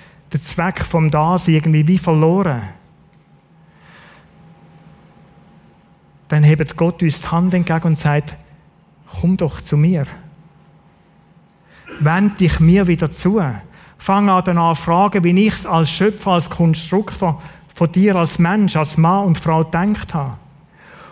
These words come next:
Und fang mal an zu überlegen, wie ich's Miteinander von mir vorgestellt habe. Gott zuwenden.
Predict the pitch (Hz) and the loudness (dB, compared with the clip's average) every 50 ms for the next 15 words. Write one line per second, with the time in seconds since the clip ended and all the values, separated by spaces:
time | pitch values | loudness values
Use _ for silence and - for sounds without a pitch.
0 | - - 190 165 - - 190 208 208 202 202 196 190 180 180 180 180 170 170 185 | -6 -2 -2 0 0 2 2 2 4 4 4 4 2 2 2 2 2 2 2 2
1 | 214 - 214 180 185 180 175 175 - - 175 190 240 - - 214 202 185 185 180 | 0 0 0 0 2 2 2 0 0 2 2 2 2 2 0 0 0 2 0 0
2 | 180 - - 170 170 170 175 170 165 147 - 170 175 202 196 - - - 185 185 | 0 -2 -2 0 2 2 2 2 2 0 0 -2 -2 -2 -4 -6 -6 -4 -4 -4
3 | 185 185 185 - 165 143 127 117 - - - - _ _ _ _ _ _ _ _ | -4 -6 -6 -8 -8 -6 -8 -8 -12 -16 -20 -20 _ _ _ _ _ _ _ _
4 | _ _ _ - - _ _ - - _ - - - - - - _ - - - | _ _ _ -20 -20 _ _ -20 -20 _ -20 -20 -20 -20 -20 -20 _ -20 -20 -20
5 | - - _ - - - - - - - - - - - - - - - - - | -20 -20 _ -20 -20 -20 -20 -20 -20 -20 -20 -20 -20 -20 -20 -20 -20 -20 -20 -20
6 | - - - - - - - - - - - - - - - 151 151 147 - - | -20 -20 -20 -20 -20 -20 -20 -20 -20 -20 -20 -20 -12 -4 0 0 0 0 0 0
7 | 160 160 170 170 165 143 131 131 131 127 131 120 120 | 2 2 2 2 2 0 0 0 0 0 -2 -2 -4